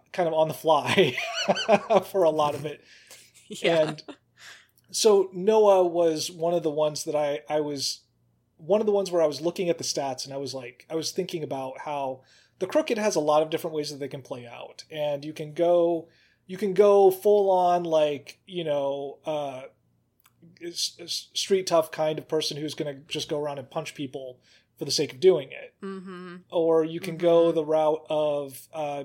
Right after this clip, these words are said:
Speaker 1: being too streetwise. You're, like, someone who underst-, who ha-, really knows the world, how it really works, like, that kind of thing.
Speaker 2: Yeah.
Speaker 1: And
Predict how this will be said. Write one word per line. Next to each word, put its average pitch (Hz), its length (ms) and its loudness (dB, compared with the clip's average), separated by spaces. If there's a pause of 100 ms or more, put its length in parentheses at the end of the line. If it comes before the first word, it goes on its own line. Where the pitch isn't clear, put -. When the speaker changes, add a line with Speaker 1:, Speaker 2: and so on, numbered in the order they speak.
Speaker 1:
being 156 460 -4 (280)
too - 200 -6
streetwise. 143 840 -6
You're, 156 80 -4
like, 143 160 -2
someone 175 260 2
who 170 140 -2
underst-, 175 540 -2
who 180 180 0
ha-, 175 200 2
really 175 340 2
knows 160 480 -2
the 160 60 -8
world, 143 340 -10
how 147 180 -2
it 143 80 -10
really 202 320 4
works, - 480 -12 (460)
like, 135 140 -10
that 165 180 4
kind 139 240 -16
of - 60 -20
thing. - 200 -18 (460)
Speaker 2:
Yeah. 214 200 -6 (100)
Speaker 1:
And 156 480 0